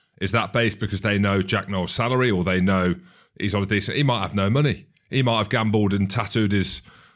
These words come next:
money away, so he might not have ten thousand pound. And then he's no longer an R F U employee potentially at the end of the season in a few weeks. What if you're like, "Well,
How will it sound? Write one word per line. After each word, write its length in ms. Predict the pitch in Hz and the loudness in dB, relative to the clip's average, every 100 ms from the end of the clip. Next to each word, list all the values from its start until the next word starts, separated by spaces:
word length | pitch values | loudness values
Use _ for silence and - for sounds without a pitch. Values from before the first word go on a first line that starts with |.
| _ _ | _ _
money 240 | - 139 170 | -2 2 2
away, 300 | 113 80 71 | 2 0 -4
so 120 | 117 | -2
he 60 | 123 | 0
might 200 | 120 113 | 0 -2
not 100 | 135 | 0
have 140 | 156 | 0
ten 180 | - 127 | 0 -2
thousand 360 | 110 95 95 82 | -2 -4 -4 -6
pound. 340 | 80 71 65 - | -8 -10 -14 -6
And 120 | 104 | 0
then 120 | 107 | 2
he's 340 | 107 95 - - 117 | 2 0 -4 -8 -2
no 180 | 117 | 0
longer 360 | 113 110 98 104 | 2 0 0 0
an 60 | 107 | 2
R 180 | 104 | 2
F 120 | 101 110 | 0 0
U 100 | 98 | -2
employee 400 | 82 120 117 98 | -2 0 0 0
potentially 480 | - 98 90 95 90 | -2 -4 -4 -4 -4
at 60 | |
the 80 | 95 | -2
end 100 | 90 | -2
of 60 | 80 | -4
the 80 | |
season 400 | - 110 107 80 | -2 -2 -2 -4
in 80 | 85 | -6
a 40 | 82 | -6
few 240 | 95 90 | -4 -2
weeks. 240 | 101 85 | -2 -4
What 100 | 123 | -6
if 80 | 101 | -4
you're 80 | 113 | -2
like, 200 | 104 82 | -2 -2
"Well, 300 | 110 98 95 | -2 -2 -4